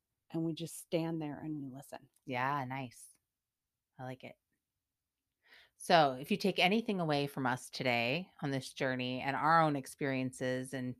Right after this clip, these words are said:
Speaker 2: feelings about plants and whatnot, ask your plants. That's what you should take.
Speaker 1: Mm-hmm.
Speaker 2: Talk to your plants and ask them, "Where do you want to be in my garden? And what message do you have for me? How can I work with you?"
Speaker 1: Nice. Beautiful.
Speaker 2: Yeah.
Speaker 1: <laughs>
Speaker 2: That's the wrap up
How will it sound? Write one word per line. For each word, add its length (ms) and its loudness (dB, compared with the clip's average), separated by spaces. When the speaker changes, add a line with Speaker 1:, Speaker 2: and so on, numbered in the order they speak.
Speaker 2:
feelings 400 -2
about 220 -2
plants 300 -2
and 80 -4
whatnot, 400 -2
ask 240 -4
your 80 -4
plants. 380 -6
That's 240 -20
what 140 -4
you 60 -2
should 120 -2
take. 180 0
Speaker 1:
Mm-hmm. 240 0
Speaker 2:
Talk 160 6
to 100 2
your 60 4
plants 380 2
and 140 0
ask 280 0
them, 200 2
"Where 220 2
do 100 0
you 120 -2
want 180 -4
to 80 -20
be 240 -2
in 120 -4
my 120 -2
garden? 560 -4
And 480 6
what 160 0
message 400 -4
do 80 -6
you 60 -2
have 180 -6
for 100 -16
me? 280 -14
How 100 -2
can 140 -6
I 80 0
work 240 -2
with 160 -12
you?" 180 -12
Speaker 1:
Nice. 680 -8
Beautiful. 460 -6
Speaker 2:
Yeah. 160 -10
Speaker 1:
<laughs> 420 2
Speaker 2:
That's 220 8
the 220 6
wrap 300 0
up 240 -6